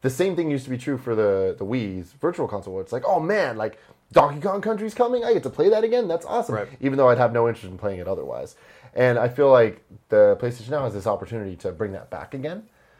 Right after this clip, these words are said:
Speaker 1: Um, so that's kind of exciting. But another big issue I have is, like, <laughs> going back to Crash Bandicoot, and I've said this a million times, like, why is it not on Vita? And, like, is that some licensing thing? Like, how come it's a,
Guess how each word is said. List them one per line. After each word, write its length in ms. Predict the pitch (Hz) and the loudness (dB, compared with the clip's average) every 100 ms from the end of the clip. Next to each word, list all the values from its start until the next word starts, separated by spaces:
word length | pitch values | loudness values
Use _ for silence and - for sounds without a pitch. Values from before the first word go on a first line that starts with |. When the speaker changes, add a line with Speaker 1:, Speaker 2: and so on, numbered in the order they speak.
| _ _ | _ _
Speaker 1:
Um, 300 | 104 98 92 | -6 -6 -6
so 260 | 90 98 92 | -6 -6 0
that's 160 | 113 | -2
kind 180 | - 123 | -2 -6
of 60 | 92 | -6
exciting. 460 | - 78 82 87 87 - | -10 -10 -10 -14 -14 0
But 280 | 107 98 - _ _ - - | 0 0 -8 _ _ -20 -4
another 260 | 131 147 208 | 0 2 2
big 140 | 180 | 0
issue 280 | 165 165 160 | -4 -2 0
I 60 | 127 | 2
have 320 | 135 131 113 - - _ 127 | 2 0 -2 -16 -20 _ -8
is, 200 | 123 104 | -6 2
like, 480 | 117 110 123 120 | 2 2 -6 -8
<laughs> 0 | |
going 220 | - 156 139 | -4 -4 2
back 180 | 156 147 | 2 2
to 60 | |
Crash 280 | 131 139 131 | 2 2 4
Bandicoot, 480 | 139 180 143 104 107 | 4 4 2 -4 -4
and 80 | 117 | -4
I've 100 | 107 | -6
said 140 | 156 | -8
this 80 | 143 | -8
a 20 | |
million 300 | 151 156 135 | -6 -4 -4
times, 320 | 165 185 131 | -4 -4 0
like, 200 | 107 107 - _ | 0 0 -8 _
why 280 | - 120 151 | 2 6 8
is 120 | 190 | 8
it 80 | 180 | 4
not 200 | 156 151 | 0 0
on 120 | 147 | 0
Vita? 240 | 139 - - _ _ _ - | -4 -10 -12 _ _ _ -6
And, 80 | 120 | 2
like, 280 | 113 110 - - | 2 2 -8 -4
is 160 | 131 | 6
that 220 | 139 170 | 8 8
some 100 | 180 | 6
licensing 480 | 202 214 214 202 220 | 2 2 0 -6 -2
thing? 140 | 226 233 | 0 0
Like, 140 | 147 | 0
how 140 | 143 | 0
come 160 | 170 190 | 0 0
it's 120 | 175 | 0
a, 160 | 170 151 | 0 -2